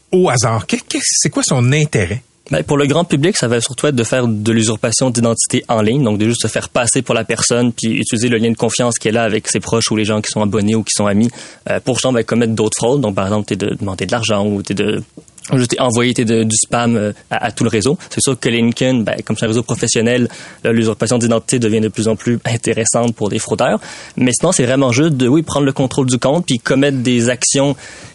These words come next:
Speaker 2: qui sont, ben, qui, qui, qui ne res-, qui ne respectent pas les règles des plateformes d'utilisation. Mais comme ça, ben, comme c'est le compte d'une, d'une personne et non le leur, ben, ils risquent rien. Ou sinon, ben, il y a aussi évidemment de, d'utiliser le compte personnel pour aller attaquer les entreprises. Parce qu'on sait que souvent, les entreprises, ils gèrent les réseaux sociaux avec des comptes personnels.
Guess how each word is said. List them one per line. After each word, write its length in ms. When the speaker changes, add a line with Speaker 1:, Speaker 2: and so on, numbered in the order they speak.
Speaker 2:
qui 260
sont, 320
ben, 120
qui, 440
qui, 180
qui 120
ne 140
res-, 240
qui 80
ne 60
respectent 320
pas 100
les 100
règles 240
des 120
plateformes 300
d'utilisation. 540
Mais 160
comme 120
ça, 80
ben, 80
comme 160
c'est 100
le 100
compte 360
d'une, 240
d'une 200
personne 220
et 60
non 140
le 100
leur, 280
ben, 120
ils 80
risquent 280
rien. 140
Ou 100
sinon, 380
ben, 80
il 40
y 40
a 40
aussi 200
évidemment 400
de, 200
d'utiliser 560
le 80
compte 280
personnel 460
pour 140
aller 120
attaquer 340
les 140
entreprises. 440
Parce 140
qu'on 100
sait 140
que 80
souvent, 140
les 120
entreprises, 500
ils 60
gèrent 100
les 80
réseaux 220
sociaux 280
avec 160
des 80
comptes 220
personnels. 500